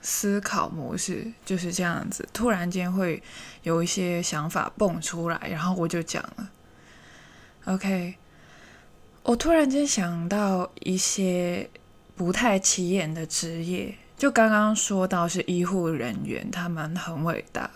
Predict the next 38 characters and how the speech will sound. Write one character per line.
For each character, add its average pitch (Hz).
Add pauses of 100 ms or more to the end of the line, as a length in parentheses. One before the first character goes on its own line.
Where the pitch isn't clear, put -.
(120)
大 175
家 160
都 151
知 147
道。 - (760)
但 320
是 294
突 233
然 202
间 202
想 170
到 180
一 180
些 180
不 180
太 185
起 180
眼 160
的 -
职 -
业， 165 (640)
一 262
些 247 (920)
很 175
大 190
机 180
会 190
会 175 (320)
被 208
当 175
成 196 (300)
是 220 (140)
多 185
余 156
的 160
一 160
批 165
人。 208